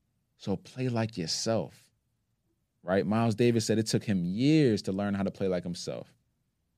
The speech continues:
It might take you years, but at some point, you'll start playing like yourself. You'll have your own style,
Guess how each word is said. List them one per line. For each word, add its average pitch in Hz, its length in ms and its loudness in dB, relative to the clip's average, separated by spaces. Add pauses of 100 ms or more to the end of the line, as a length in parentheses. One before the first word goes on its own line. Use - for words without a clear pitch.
(320)
It 104 120 -2
might 117 180 2
take 113 280 0
you 104 80 2
years, 92 680 0 (880)
but 101 80 -2
at 98 160 4
some 135 280 4
point, 120 380 -2 (640)
you'll 101 160 0
start 95 220 2
playing 110 280 0
like 101 180 -2
yourself. 113 520 0 (140)
You'll 98 140 -10
have 98 200 0
your 98 160 0
own 92 200 -2
style, 90 560 -6